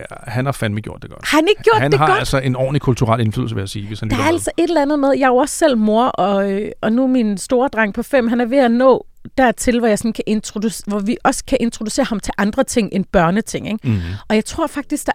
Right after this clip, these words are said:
Speaker 2: er noget i, hvis man tager sine børn alvorligt,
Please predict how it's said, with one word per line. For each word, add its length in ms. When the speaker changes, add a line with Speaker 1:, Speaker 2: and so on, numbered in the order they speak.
Speaker 2:
er 120
noget 400
i, 140
hvis 220
man 120
tager 200
sine 280
børn 240
alvorligt, 760